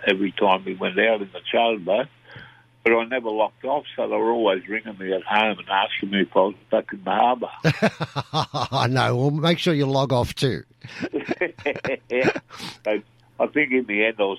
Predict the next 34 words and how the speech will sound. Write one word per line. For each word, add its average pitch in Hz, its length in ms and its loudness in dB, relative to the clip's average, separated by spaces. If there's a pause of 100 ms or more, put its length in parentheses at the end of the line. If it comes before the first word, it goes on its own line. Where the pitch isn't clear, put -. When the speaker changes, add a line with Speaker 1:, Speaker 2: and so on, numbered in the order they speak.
Speaker 1:
totally 92 320 0
barred. 101 420 4
They 90 140 -2
just 92 260 -4
went, 87 180 -6
"Yeah, 107 340 4
yeah, 90 400 -4 (360)
yeah." 85 560 -2 (180)
Speaker 2:
<laughs> - 160 -4
I 196 120 6
use 226 300 2
the 120 160 -2
app. 98 240 -4
That 110 160 -6
way 117 200 0
it's 101 160 -6
nice 101 380 2
and 90 100 -2
easy. 87 440 -4 (800)
Speaker 1:
Yeah, 110 280 0 (500)
yeah. 104 280 -10
Speaker 2:
And 123 140 2
they've 135 140 2
got 139 160 4
all 110 100 2
my 98 160 -2
details, 90 640 -2
so. 80 340 0 (760)
Speaker 1:
Yeah, 127 220 6
that's 110 180 0 (100)
the - 60 -20 (100)
thing, 104 240 -12
isn't 101 120 -20
it? 95 120 -18